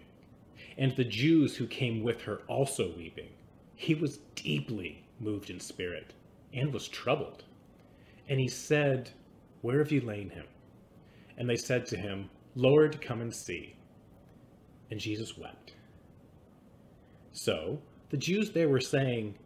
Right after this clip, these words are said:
"See how he loved him." But some of them said, "Could not this man who opened the eyes of the blind man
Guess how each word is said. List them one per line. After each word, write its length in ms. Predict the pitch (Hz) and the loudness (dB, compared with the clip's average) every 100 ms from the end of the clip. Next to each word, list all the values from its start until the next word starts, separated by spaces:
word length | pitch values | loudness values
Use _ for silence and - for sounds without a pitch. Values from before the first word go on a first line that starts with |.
| - | -18
"See 400 | - - 175 214 | -14 -6 -4 -2
how 180 | 160 156 | -4 -6
he 160 | 165 151 | -6 -6
loved 480 | 120 135 185 - | -6 -6 -6 -6
him." 240 | - 120 80 - - - - - - - - - - - - - - | -2 -2 -2 -14 -20 -20 -20 -20 -20 -20 -20 -20 -20 -20 -20 -18 -10
But 140 | 127 | -10
some 300 | - 269 370 | 0 4 6
of 220 | 359 123 | 4 2
them 220 | 107 92 | -2 -4
said, 600 | 95 - 127 113 110 107 - - - - - - | -6 -2 2 2 2 -2 -10 -20 -20 -20 -20 -12
"Could 280 | - 220 220 | 4 4 6
not 280 | 240 247 233 | 0 4 6
this 240 | 208 208 | 4 4
man 520 | 170 120 98 90 104 - - - | 0 0 -2 -6 -10 -12 -20 -4
who 220 | - 170 - | 0 0 4
opened 360 | 180 180 196 | 4 6 2
the 180 | 160 175 | 2 0
eyes 320 | 143 139 135 | 2 2 2
of 120 | 127 104 | 0 -2
the 60 | |
blind 480 | 95 104 117 151 180 | -4 0 2 2 2
man 460 | 214 214 240 247 | 2 2 0 -2